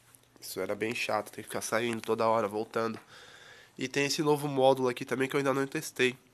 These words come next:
Eu acho que são tropas extras que você leva, não sei. É, eu não consegui entender isso aqui, ainda não mexi. Eu vou fazer um outro vídeo sobre isso depois,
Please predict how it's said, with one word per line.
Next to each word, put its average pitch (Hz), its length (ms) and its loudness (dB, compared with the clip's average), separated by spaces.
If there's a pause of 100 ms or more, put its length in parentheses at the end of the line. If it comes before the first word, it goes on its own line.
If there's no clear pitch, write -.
(640)
Eu 117 140 -2
acho 117 180 0
que - 100 -8
são 127 160 -4
tropas 120 520 0
extras 117 440 2
que 120 100 -12
você 110 280 -4
leva, 104 400 2
não 101 140 -8
sei. 113 300 -6 (1400)
É, 110 680 2
eu 123 120 -4
não 120 80 -6
consegui 135 280 -8
entender 123 440 -2
isso 120 160 -8
aqui, 120 180 -4
ainda 123 160 0
não 123 120 -2
mexi. 123 640 -2
Eu 127 120 -2
vou 120 80 -6
fazer 127 200 -2
um 123 80 -2
outro 120 240 -6
vídeo 120 280 -10
sobre 120 320 -6
isso 113 340 -6
depois, - 480 -10